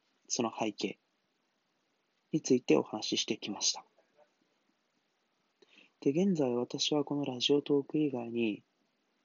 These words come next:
まあ、ブログやTwitterでも日々発信しておりますので、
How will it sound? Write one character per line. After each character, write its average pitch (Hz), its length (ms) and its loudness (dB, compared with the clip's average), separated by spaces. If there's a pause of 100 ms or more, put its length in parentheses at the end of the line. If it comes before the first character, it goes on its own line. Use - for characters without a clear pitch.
(540)
ま 139 80 -2
あ、 127 40 0
ブ 120 220 0
ロ 123 140 2
グ 120 340 2
や 135 140 0
Twitter 127 600 0
で 135 60 -2
も 123 140 -4
日 123 160 2
々 113 140 0
発 - 180 -6
信 110 220 -2
し - 60 -4
て 113 140 -4
お 107 80 -2
り 110 80 -4
ま 113 120 -4
す - 120 -10
の 113 140 -4
で、 131 240 0